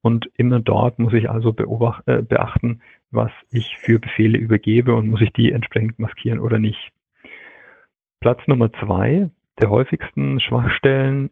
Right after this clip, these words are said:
ist die Broken Authentication, also quasi die kaputte oder defekte Authentifizierung. Und vielleicht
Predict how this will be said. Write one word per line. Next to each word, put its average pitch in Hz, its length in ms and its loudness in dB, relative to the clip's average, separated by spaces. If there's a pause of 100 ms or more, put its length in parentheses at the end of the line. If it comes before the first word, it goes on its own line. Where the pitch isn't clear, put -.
ist 110 220 0
die 120 100 0
Broken 117 380 0
Authentication, 131 880 -2 (400)
also 113 300 -2
quasi 117 600 -2 (280)
die 117 240 -2 (380)
kaputte 143 540 2
oder 117 200 2
defekte 123 720 -2 (200)
Authentifizierung. 120 1120 0 (600)
Und 110 140 -4
vielleicht 113 360 0